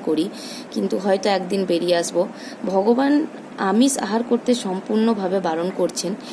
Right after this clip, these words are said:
এই কারণেই, কারণ ভগবান বলতে চাইছেন যে প্রত্যেকটা জীব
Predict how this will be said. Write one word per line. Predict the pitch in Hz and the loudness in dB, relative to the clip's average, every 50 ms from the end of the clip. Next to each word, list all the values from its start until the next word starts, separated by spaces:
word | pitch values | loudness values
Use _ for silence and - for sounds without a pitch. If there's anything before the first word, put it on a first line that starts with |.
| - - - - - | -12 -12 -12 -2 2
এই | 233 233 247 | 4 4 4
কারণেই, | 240 277 262 247 247 226 202 202 220 240 | 4 4 4 4 4 4 2 2 0 0
কারণ | - 220 196 202 220 240 254 262 269 233 | 0 0 0 2 4 4 4 4 2 2
ভগবান | 190 180 180 185 185 202 208 233 240 | 0 2 2 2 2 2 2 4 4
বলতে | 233 214 196 190 208 | 4 2 2 0 -2
চাইছেন | 202 - 185 170 165 - - 175 175 185 185 | 0 0 0 -2 -2 -2 -4 -4 -2 -2 -2
যে | 180 190 185 - | -4 -4 -4 -2
প্রত্যেকটা | - 202 202 - - - 240 240 - 226 208 180 - | -2 -4 -4 -2 -2 -2 -2 0 -2 -2 -2 -2 -2
জীব | - 185 190 196 202 | -4 -2 -2 -2 -2